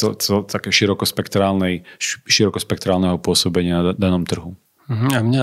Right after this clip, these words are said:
Speaker 2: ešte taká vec, že, eh, dnes-, dneska vlastne, akože ja môžem mať zákazníka od hocikadiaľ, aj z Ameriky, z Japonska. On príde na moju stránku, má tam nejaké obchodné podmienky a on pri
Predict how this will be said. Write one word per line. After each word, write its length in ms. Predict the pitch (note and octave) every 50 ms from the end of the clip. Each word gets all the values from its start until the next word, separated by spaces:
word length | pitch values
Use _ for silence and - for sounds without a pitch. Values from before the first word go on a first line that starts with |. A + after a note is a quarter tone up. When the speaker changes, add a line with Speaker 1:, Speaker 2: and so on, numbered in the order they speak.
| A#2+ A2+
Speaker 2:
ešte 180 | - - - A#2 -
taká 240 | B2 A2 - B2 A2+
vec, 160 | A2+ G#2+ -
že, 320 | A2+ G#2 G#2+ G#2 G2+ - _ - - - - - - - - _ _ _ A2
eh, 280 | G#2+ G#2 G#2 G2+ G#2 A2 A2 _ _ _ _ _ _ _ _ _ _ _ _ _ _ _
dnes-, 400 | - - A2 A2 A2+ - - - _ C#3
dneska 400 | A2+ A2 A#2 A2+ - - A2+ G#2+
vlastne, 320 | A2 G#2 - - A#2+ A2
akože 160 | - A#2 A2
ja 80 | A2+ A2+
môžem 240 | A2+ A2 A2+ A#2 A#2
mať 160 | G#2+ A2 A2+
zákazníka 400 | - B2+ A#2 A2+ A2 G#2+ - A2+
od 160 | A2 G#2+ G#2+
hocikadiaľ, 720 | A#2 A#2+ - - - - G#2+ G#2 G#2 G#2 G2+ G2+ A2+ -
aj 160 | - B2 G#2+ G#2+ G2+ G2+
z 280 | G#2 G#2 G#2 G#2+ - A2 A2
Ameriky, 560 | G#2+ A2+ A#2 A#2 A#2 A2 - - A#2+ G#2+ G#2
z 160 | G#2 G#2 G#2 A2
Japonska. 640 | A2 A2 - A#2 G#2+ G#2 - - - A2 A2+ - - - - - - - - _ _ _ _ _ _ _ _ _ _ _ _ _ _ _ _ _ - -
On 80 | A2+ A2
príde 240 | B2+ A#2+ A#2+ B2
na 60 | A#2 A#2
moju 160 | A#2 A2+ -
stránku, 500 | - - A2 G#2 G#2+ A2+ A2+ - D3 C#3
má 160 | B2 A2+ A2
tam 140 | - A2+ A2+
nejaké 260 | A2 A2 - - A#2
obchodné 320 | A2 - - A2+ A2 G2+
podmienky 480 | - A#2 G#2+ A2 A2 A2 G#2+ - - A2+
a 80 | A2 G#2+
on 240 | G#2+ A2 G#2+ G#2
pri 380 | G#2+ - A2 A2 G#2+ G#2+ G#2+